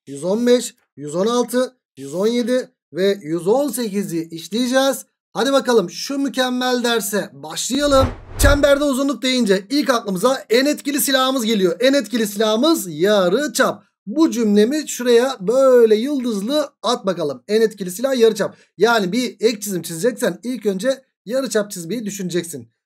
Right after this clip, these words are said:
Sonrasında tabi burada anahtar kelimeler kullandıktan sonra etkili ek çizim,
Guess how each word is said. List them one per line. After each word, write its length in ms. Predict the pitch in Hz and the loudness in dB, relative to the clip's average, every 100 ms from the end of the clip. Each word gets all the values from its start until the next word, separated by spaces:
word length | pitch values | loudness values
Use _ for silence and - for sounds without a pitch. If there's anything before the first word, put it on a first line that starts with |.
| _ | _
Sonrasında 800 | - 220 262 247 247 240 208 - | -2 2 2 0 0 0 0 -2
tabi 220 | - 220 190 | -2 -2 0
burada 180 | 226 | 0
anahtar 380 | 202 214 226 220 | 0 -2 -2 -2
kelimeler 500 | 214 208 208 202 190 156 143 _ | -2 0 2 0 0 -6 -20 _
kullandıktan 640 | - 175 196 202 - 214 262 | -6 0 0 -2 -4 -4 -4
sonra 440 | 226 226 226 247 _ _ _ - | -2 -2 -2 -4 _ _ _ -10
etkili 340 | 196 190 233 | -10 -6 -4
ek 160 | 240 - | -4 -6
çizim, 420 | 202 190 277 247 | -6 -4 -4 -6